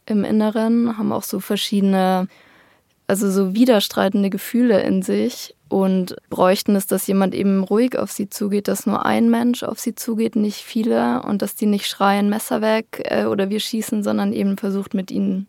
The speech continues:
zu sprechen. Und dadurch, dass, äh, das nicht passiert, dass die Polizisten dann eben teilweise so handeln, dass sie die Situation Hauptsache schnell auflösen wollen, eskaliert's erst dadurch in manchen Fällen.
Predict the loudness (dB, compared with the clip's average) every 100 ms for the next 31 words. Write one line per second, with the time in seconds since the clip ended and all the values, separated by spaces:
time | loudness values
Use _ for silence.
0 | _ -12 -10 -6 -2 -2 -2 -6 -8 -10
1 | -20 -20 -20 -20 -20 -20 -20 -4 2 4
2 | 4 4 2 0 0 0 0 -6 -8 -2
3 | 2 2 0 -2 -2 -2 -4 -6 -4 -2
4 | 0 0 -2 -4 -6 -6 -6 -4 -4 -4
5 | -8 -4 -2 0 0 0 2 0 -4 -12
6 | _ -20 _ -20 -6 -2 2 2 0 0
7 | 2 2 2 0 0 -2 -4 -6 -4 -4
8 | -4 -6 -4 -2 -2 -2 -4 -4 -2 -2
9 | 0 0 0 -2 0 -2 -2 -2 -4 -8
10 | -6 -2 0 0 -4 -12 -16 -20 -20 -20
11 | _ _ _ _ -6 -2 -2 -2 0 2
12 | 4 0 -2 -4 -2 -4 -6 -8 -6 -6
13 | -4 -6 -8